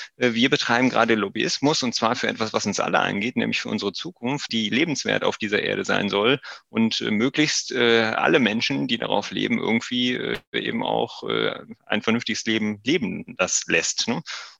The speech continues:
Und, ähm, das ist, äh, eben ein Punkt, der mich total, äh, umtreibt an der Stelle.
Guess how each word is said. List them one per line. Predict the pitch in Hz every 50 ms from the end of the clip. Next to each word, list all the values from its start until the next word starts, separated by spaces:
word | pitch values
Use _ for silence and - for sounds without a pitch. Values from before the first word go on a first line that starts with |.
| _
Und, | - 107 104 104 - - - -
ähm, | - 98 101 104 98
das | - 110 -
ist, | - 127 - - - -
äh, | 120 - 110 110 110
eben | - - 107
ein | 110 110
Punkt, | - - 110 110 -
der | 110
mich | 110 107 - -
total, | - 107 - - 101 101 101 98 98 98 -
äh, | 104 95 92 90 -
umtreibt | - 123 123 - - - - -
an | - -
der | -
Stelle. | - - - - 104 101